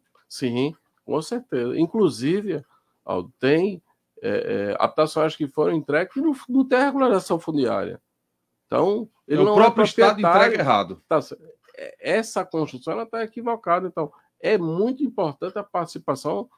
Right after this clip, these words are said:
Speaker 1: da academia, do setor imobiliário, das entidades, pra que a gente, e do poder público, pra que a gente encontre um caminho e tenha política. Né? Ao longo da Agamenon, a gente pode ter muitas e muitas habitações.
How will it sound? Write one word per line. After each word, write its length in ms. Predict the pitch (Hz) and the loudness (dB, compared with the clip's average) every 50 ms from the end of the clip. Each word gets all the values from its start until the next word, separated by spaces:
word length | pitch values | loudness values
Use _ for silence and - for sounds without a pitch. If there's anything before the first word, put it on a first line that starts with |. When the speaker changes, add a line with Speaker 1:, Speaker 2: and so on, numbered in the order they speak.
| _ _ _ _ _ _ _ _ _ _ _ - | _ _ _ _ _ _ _ _ _ _ _ 0
Speaker 1:
da 160 | 120 117 - | 2 2 2
academia, 920 | 226 - 131 135 147 156 143 135 131 131 131 127 127 127 123 120 117 113 _ _ _ _ _ _ _ | 4 2 0 0 2 0 0 0 0 0 -2 -2 -2 -4 -4 -6 -6 -10 _ _ _ _ _ _ _
do 180 | _ - 113 113 | _ -10 -10 -10
setor 580 | 110 - 117 107 - _ 110 104 98 95 90 - _ _ _ _ _ _ _ | -8 -8 -8 -10 -8 _ -6 -6 -6 -6 -8 -10 _ _ _ _ _ _ _
imobiliário, 1080 | - 110 113 113 120 120 135 156 165 139 131 127 127 127 123 123 123 120 117 113 110 _ _ _ _ _ _ _ _ | -6 -2 0 0 0 0 0 0 2 4 4 4 6 4 4 4 2 0 -4 -8 -12 _ _ _ _ _ _ _ _
das 260 | - 135 135 123 117 | 4 4 4 4 2
entidades, 880 | 123 120 - 143 151 160 151 135 127 127 123 120 117 113 113 113 - | -2 -4 -2 -4 -4 0 2 4 6 6 6 4 2 -2 -6 -14 -16
pra 160 | - - 170 170 | -4 -4 -4 -4
que 140 | 170 - | -2 -4
a 60 | 202 190 | -4 -2
gente, 440 | 160 165 175 190 190 _ - - _ _ _ _ _ _ | -2 -4 -4 -4 -6 _ -16 -16 _ _ _ _ _ _
e 100 | - 160 | -4 2
do 100 | 160 160 | 2 2
poder 280 | 151 - 143 131 123 120 | 2 2 0 0 0 0
público, 200 | - 147 156 - | 0 -6 -6 -4
pra 100 | 196 196 | -6 -4
que 80 | 190 190 | -4 -4
a 40 | 180 | -4
gente 280 | 165 180 180 - 202 | -4 -6 -8 -6 -6
encontre 440 | 196 175 - - 175 190 196 190 190 | -6 -6 -4 -2 -2 -2 -2 0 -2
um 60 | 190 | -2
caminho 360 | 185 185 165 147 135 143 165 180 | 0 0 0 0 2 0 0 -2
e 20 | |
tenha 180 | - 202 202 196 | -4 -6 -6 -6
política. 480 | 196 _ 240 233 208 160 156 - 170 | -8 _ -10 -2 -2 -2 -2 -2 -6
Né? 180 | 185 208 214 - - | -6 -6 -8 -6 -2
Ao 140 | - 208 | 0 2
longo 300 | 208 208 214 226 240 240 | 6 8 6 6 6 4
da 140 | 220 202 185 | 0 0 -2
Agamenon, 640 | 170 151 147 147 139 131 120 120 131 147 185 220 269 _ _ | 0 0 0 0 0 -2 -2 -4 -4 -4 -4 -6 -8 _ _
a 80 | 311 294 | -16 -8
gente 200 | 226 240 240 233 _ _ | -6 -6 -6 -6 _ _
pode 300 | 214 220 233 247 262 262 _ _ _ _ _ _ _ | -4 -4 -4 -4 -6 -10 _ _ _ _ _ _ _
ter 120 | - 170 | -2 -2
muitas 440 | 160 151 160 190 214 220 240 220 196 | 0 2 2 0 0 0 -2 -4 -4
e 60 | 202 | -4
muitas 380 | 170 160 180 202 - 208 190 180 | -2 -2 -2 -2 -4 -4 -4 -4
habitações. 720 | 170 160 160 _ 151 127 - - - 113 104 98 98 - | -4 -4 -4 _ -6 -6 -6 -6 -6 -4 -4 -4 -8 -12